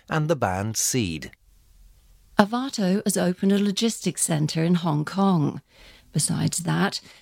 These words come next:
Speaker 2: the Bertelsmann company has completed the combination of its global customer relationship management businesses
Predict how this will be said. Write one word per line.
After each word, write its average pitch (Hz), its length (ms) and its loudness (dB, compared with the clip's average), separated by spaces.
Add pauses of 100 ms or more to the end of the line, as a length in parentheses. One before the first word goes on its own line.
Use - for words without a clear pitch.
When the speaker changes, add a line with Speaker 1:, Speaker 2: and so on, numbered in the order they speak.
(100)
Speaker 2:
the 185 80 4
Bertelsmann 180 680 2
company 190 480 2
has 190 160 2
completed 202 560 0
the 175 80 0
combination 175 680 0
of 165 100 2
its 170 160 -2
global 170 460 0
customer 170 520 0
relationship 175 680 0
management 175 600 0
businesses 165 600 -2